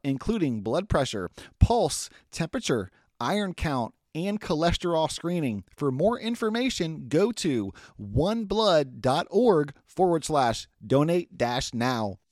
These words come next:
Pasco Hernando Score is offering free live webinars for small business owners on Thursday, September the eighth, from noon to one P M. Is there What Keeps You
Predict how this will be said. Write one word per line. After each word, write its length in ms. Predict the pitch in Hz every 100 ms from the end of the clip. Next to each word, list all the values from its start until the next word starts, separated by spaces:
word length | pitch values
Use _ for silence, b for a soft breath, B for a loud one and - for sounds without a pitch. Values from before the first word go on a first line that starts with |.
| _ - -
Pasco 360 | 147 131 - 143
Hernando 380 | 147 147 151 156
Score 340 | - 185 208
is 100 | 139
offering 380 | 139 160 165 143
free 200 | - 254
live 280 | 240 226 175
webinars 500 | 196 220 123 98 -
for 100 | 123
small 320 | - 147 165
business 400 | 127 170 170 147 -
owners 400 | 156 139 104 -
on 220 | 131 135
Thursday, 840 | 120 - - 214 262 185 127 101 85
September 760 | - 131 104 - 170 190 202
the 200 | 175 165 -
eighth, 340 | 165 160 92 -
from 300 | 135 113 113
noon 280 | 160 226
to 80 | 208
one 260 | 131 165 220
P 240 | - 190
M. 240 | 202 233 262 B B -
Is 240 | 190 208
there 380 | 156 139 131 120
What 480 | 104 104 165 - -
Keeps 360 | - 233 -
You 140 | 202